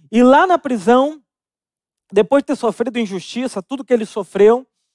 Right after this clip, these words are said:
Faraó envia duas pessoas, o copeiro e o padeiro, pra prisão.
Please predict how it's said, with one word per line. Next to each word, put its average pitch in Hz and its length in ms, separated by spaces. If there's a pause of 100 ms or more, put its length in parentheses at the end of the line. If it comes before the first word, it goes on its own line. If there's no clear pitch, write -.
(380)
Faraó 254 560
envia 254 720 (340)
duas 269 360
pessoas, 190 460
o 262 80
copeiro 262 460
e - 20
o - 20
padeiro, 165 540 (140)
pra 190 80
prisão. 135 440